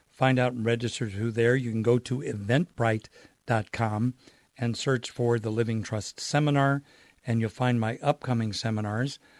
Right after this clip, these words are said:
I'm happy to say that many of the people attending my seminars are fellow listeners, um, to you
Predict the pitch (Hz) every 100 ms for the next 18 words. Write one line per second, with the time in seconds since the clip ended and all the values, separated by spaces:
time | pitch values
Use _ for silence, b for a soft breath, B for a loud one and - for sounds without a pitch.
0 | b b - 120 104 151 165 156 131 117
1 | 131 127 131 123 143 117 139 127 120 131
2 | 123 113 110 - 214 185 135 110 - 120
3 | 110 104 110 127 b b b b b -
4 | 139 156 180 - 160 151 156 147 143 175
5 | - 120 110 104 120 - b b b b
6 | b _ 123 113 117 113 - - 160 131
7 | 147 180 117 120